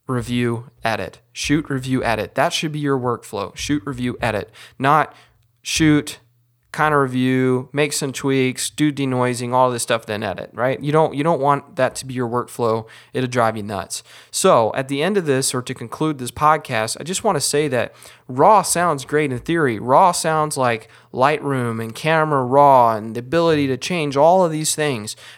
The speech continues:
But in practice, a twelve-bit ProRes raw file does not give you those same controls.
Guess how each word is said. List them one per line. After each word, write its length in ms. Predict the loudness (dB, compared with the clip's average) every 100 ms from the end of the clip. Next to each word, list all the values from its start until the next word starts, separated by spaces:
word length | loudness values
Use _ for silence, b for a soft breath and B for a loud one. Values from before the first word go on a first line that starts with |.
| -4
But 180 | 0 0
in 160 | -2
practice, 800 | 0 2 2 -2 -6 -6 -6 -10 B B B
a 100 | -8
twelve-bit 880 | -6 2 4 4 0 0 2 0 -6 _ 2
ProRes 580 | 4 6 4 2 2
raw 200 | 2 2
file 460 | 4 4 4 2 -2
does 220 | -4 -2
not 280 | 2 2 2
give 160 | -6 -6
you 140 | -2
those 200 | -2 -2
same 260 | -4 -4 -6
controls. 640 | -6 0 0 -2 -8 -14